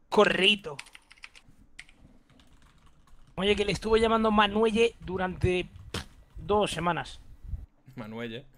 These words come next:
Speaker 1: Manuelle, Manuelle,
Speaker 2: Anda
Speaker 1: venía
Speaker 2: que,
Speaker 1: al stream.
Speaker 2: anda, anda que tú también.
Speaker 1: Le venía al stream, "Ey, Manuelle", y me escribía siempre que no, que no soy Manuelle, que soy Muelle. Y yo, el stream por aquel entonces tenía bastante gente, ahora ya no me ve ni Dios. Ahora ya el, eh, somos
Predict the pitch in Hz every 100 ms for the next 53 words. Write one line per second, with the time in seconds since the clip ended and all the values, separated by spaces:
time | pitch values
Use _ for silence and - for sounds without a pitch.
0 | - 185 208 262 240 196 214 254 190 240
1 | - 226 202 127 - 131 - 123 131 127
2 | 123 120 120 120 123 135 139 139 143 -
3 | 202 202 220 226 185 196 208 262 247 226
4 | 254 262 196 160 - 165 - 175 175 160
5 | 156 151 151 160 208 185 185 175 196 185
6 | 175 175 151 - - 165 160 143 - 160
7 | 180 - _ - - - - - - 165
8 | 170 - 202 214 208 208 208 202 185 185
9 | 196 185 170 - 185 185 220 208 180 180
10 | 180 180 180 175 180 233 262 - - -
11 | - 170 170 180 175 175 165 160 - -
12 | - - - - - _ _ - 147 160
13 | 160 156 156 156 151 151 143 143 135 -
14 | 180 185 175 170 - -